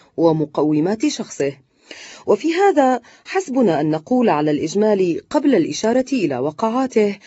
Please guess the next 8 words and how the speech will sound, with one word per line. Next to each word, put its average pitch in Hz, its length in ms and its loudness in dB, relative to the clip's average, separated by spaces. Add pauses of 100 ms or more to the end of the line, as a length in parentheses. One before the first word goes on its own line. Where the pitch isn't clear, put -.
(300)
أنه 262 300 4
لقي 320 380 4
الفرس 220 380 -2
وأولياءهم 190 1040 2 (240)
في 214 160 -2
خمس 302 340 -2
عشرة 220 520 0
وقعة 196 680 2